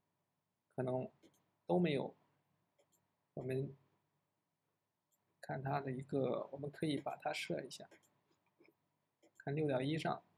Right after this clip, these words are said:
可能就有五十七的，啊，在七和八上呢，这个尺寸已经变了，是一百二，所以它团转，呃，团团转这个项目里边，它的图标尺寸也是不合法的，啊，是不合法的。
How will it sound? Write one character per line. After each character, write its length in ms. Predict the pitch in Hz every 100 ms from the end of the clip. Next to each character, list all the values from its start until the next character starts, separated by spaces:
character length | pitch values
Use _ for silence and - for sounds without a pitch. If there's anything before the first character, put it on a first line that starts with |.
| -
可 100 | 139
能 140 | 127
就 100 | 143
有 100 | 135
五 160 | 135 127
十 300 | - 131 131
七 280 | - 147 147
的， 180 | 139 - _ _ _ _ _ _ _
啊， 320 | 135 131 - -
在 480 | 165 156 143 143 - _ _ _ _ _
七 160 | - 185
和 120 | 175
八 200 | 175 180
上 140 | 175 160
呢， 80 |
这 120 | 139 156
个 80 |
尺 180 | 151 -
寸 120 | 135
已 80 | 147
经 160 | 127 135
变 160 | 165
了， 140 | 143 131
是 180 | - 139
一 80 |
百 120 | 147 147
二， 300 | 180 - - -
所 180 | 147
以 80 | 143
它 420 | 135 156 160 156 - _ _ _ _ _
团 180 | 143
转， 280 | 170 185 - -
呃， 240 | 151 139
团 180 | 135 160
团 140 | 202
转 180 | 226 196
这 60 | 143
个 80 |
项 220 | 131 156 139
目 80 |
里 80 | 131
边， 180 | 123 131
它 140 | - 160
的 100 | 139
图 200 | - 139
标 160 | 147
尺 100 | 143
寸 160 | - 131
也 100 | 127
是 300 | - 143 131
不 160 | -
合 160 | 139 135
法 260 | - - -
的， 360 | - _ _ 135
啊， 160 | 123 127
是 180 | -
不 180 | 135 139
合 160 | 135 131
法 220 | 131 131
的。 80 | -